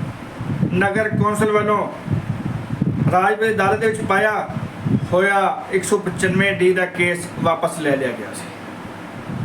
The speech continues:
ਆਰੋਪ ਇਹ ਲੱਗਿਆ ਸੀ ਕਿ ਬਿਨਾਂ ਕਾਰਨ ਦੱਸੇ ਉਹ ਕੇਸ ਵਾਪਸ ਲਿਆ ਗਿਆ।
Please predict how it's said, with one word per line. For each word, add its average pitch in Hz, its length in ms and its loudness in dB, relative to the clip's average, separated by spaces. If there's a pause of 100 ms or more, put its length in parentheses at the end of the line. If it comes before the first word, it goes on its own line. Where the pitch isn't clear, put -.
(420)
ਆਰੋਪ 226 380 4
ਇਹ 233 100 2
ਲੱਗਿਆ 226 360 2
ਸੀ 220 160 0
ਕਿ 226 340 2 (720)
ਬਿਨਾਂ 220 360 2
ਕਾਰਨ 214 440 0
ਦੱਸੇ 208 480 2 (640)
ਉਹ 226 340 2
ਕੇਸ 214 360 0 (220)
ਵਾਪਸ 196 340 2
ਲਿਆ 202 280 4
ਗਿਆ। 196 420 2